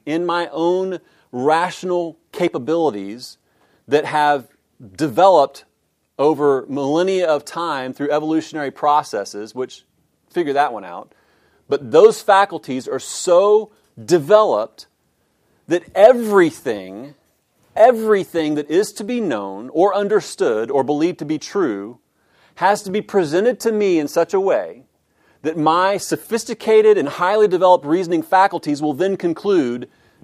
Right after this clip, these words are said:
"That's true and that's right." It elevates the, the,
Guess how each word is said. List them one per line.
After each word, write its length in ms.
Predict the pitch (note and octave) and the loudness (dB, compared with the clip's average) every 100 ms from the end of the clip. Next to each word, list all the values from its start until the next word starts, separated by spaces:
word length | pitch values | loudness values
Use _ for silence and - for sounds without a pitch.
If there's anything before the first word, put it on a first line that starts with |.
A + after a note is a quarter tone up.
| - | -10
"That's 340 | G2 C3+ - | -2 -2 -2
true 460 | - D3 G#2+ F2+ - _ _ | -10 -8 -8 -10 -16 _ _
and 180 | - G2+ | -18 -14
that's 220 | G#2 - | -14 -10
right." 340 | G#2+ F2+ - _ _ _ _ _ _ _ _ _ _ _ _ _ | -8 -8 -10 _ _ _ _ _ _ _ _ _ _ _ _ _
It 140 | C#3+ D#3+ | -8 -2
elevates 640 | E3 A#3+ A#3 C#3 B2+ - - | 2 4 4 2 -2 -6 -6
the, 320 | C#3 C3+ C3 _ _ _ | -2 -2 -4 _ _ _
the, 160 | B2 | -8